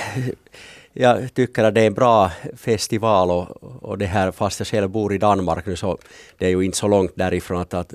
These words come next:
komma till Finland, och det, det här världen idag så är ganska liten på, på det sättet att man har ju alla de här sociala medier och internet och, och goda transportmöjligheter, så, så det här att till exempel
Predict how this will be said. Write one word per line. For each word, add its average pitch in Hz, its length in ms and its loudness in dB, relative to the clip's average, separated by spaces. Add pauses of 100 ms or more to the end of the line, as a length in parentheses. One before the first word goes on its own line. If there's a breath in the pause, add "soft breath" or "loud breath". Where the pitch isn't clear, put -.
komma 95 280 -2
till 92 200 -4
Finland, 92 400 -2
och 87 60 -4
det, 95 240 0 (560 loud breath)
det 101 100 4
här 90 400 0 (240 loud breath)
världen 101 400 0
idag 98 500 2
så 101 300 -4 (520 loud breath)
är - 140 -14
ganska 110 360 0
liten 104 380 0
på, 98 160 -4
på - 200 -4
det 95 80 2
sättet 92 280 -4
att 87 140 -2
man 95 140 0
har 92 120 -2
ju 92 140 -2 (380 loud breath)
alla 98 220 2
de 92 120 0
här 92 260 -2
sociala 92 580 0
medier 87 480 0
och 87 200 -4
internet 90 720 -4
och, 85 300 -4 (540 soft breath)
och 90 440 0 (100)
goda 92 380 0 (320)
transportmöjligheter, 87 1200 -2
så, 82 220 -6
så 90 340 -2
det 98 120 -4
här 95 140 -2
att 92 220 -4
till 95 120 -4
exempel 90 460 -4